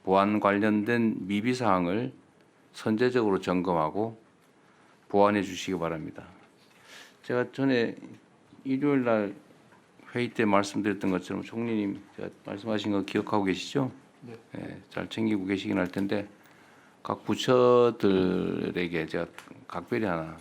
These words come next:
Speaker 1: 좀 강조 삼아 한 번 더 말씀드립니다. 이게 시스템이 정상 작동하고 있을 거라고 우리는 보통 믿고 있는데 그-, 그렇지 않은 경우가 많은 것 같아요.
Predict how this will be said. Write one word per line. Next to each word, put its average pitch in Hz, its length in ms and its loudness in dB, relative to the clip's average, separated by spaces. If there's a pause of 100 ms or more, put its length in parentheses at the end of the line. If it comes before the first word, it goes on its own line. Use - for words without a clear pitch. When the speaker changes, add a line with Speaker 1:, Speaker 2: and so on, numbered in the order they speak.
Speaker 1:
좀 - 260 -18
강조 92 320 -2
삼아 85 300 -4
한 82 100 -6
번 90 120 -2
더 85 80 0
말씀드립니다. 78 720 -10 (2000)
이게 110 200 0
시스템이 135 1600 4 (760)
정상 117 600 2
작동하고 107 560 2
있을 87 240 -4
거라고 82 480 -2
우리는 101 300 0
보통 92 340 0
믿고 104 240 0
있는데 82 460 -6 (2000)
그-, 95 280 -6
그렇지 127 280 2
않은 113 160 4
경우가 143 240 4
많은 82 420 -4
것 82 140 -6
같아요. 76 340 -14